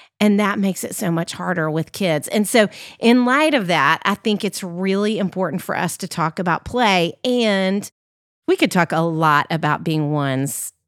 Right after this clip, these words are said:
on the Enneagram and play. But I think what we sometimes will do then is structure play and plan playtime, which is sometimes helpful, but it's more like we're planning it for the kids we love rather than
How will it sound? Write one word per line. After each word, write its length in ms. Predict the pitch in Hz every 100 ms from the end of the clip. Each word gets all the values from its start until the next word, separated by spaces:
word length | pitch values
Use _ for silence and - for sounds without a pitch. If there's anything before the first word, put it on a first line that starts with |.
| -
on 140 | 160
the 100 | 151
Enneagram 600 | 151 147 139 143 139 131
and 160 | - 147
play. 600 | - 139 123 117 131 - - - -
But 100 | 220
I 80 | 226
think 200 | 247 214
what 200 | 226 208
we 180 | 254 302
sometimes 520 | - 214 196 180 190
will 100 | 180
do 180 | 185 180
then 200 | 175 165
is 80 |
structure 560 | - - - 214 - 151
play 340 | - 131 120
and 160 | 180 175
plan 420 | - 214 214 208
playtime, 640 | 175 151 135 147 - 151 - _ _ -
which 220 | 214 285
is 100 | 262
sometimes 480 | 339 339 330 320 -
helpful, 540 | 220 160 185 180 180 - - -
but 480 | 196 254 233 180 170 -
it's 320 | - 233 -
more 360 | 220 214 226 233
like 500 | 214 202 175 165 - _ _ _ _ _ _ _ 196
we're 120 | 196
planning 480 | - 196 196 202 190
it 160 | 175
for 120 | 190
the 100 | 170
kids 260 | 156 196 165
we 140 | 185
love 420 | 165 170 175 160 165
rather 600 | 156 180 185 196 202 185
than 440 | 175 160 156 151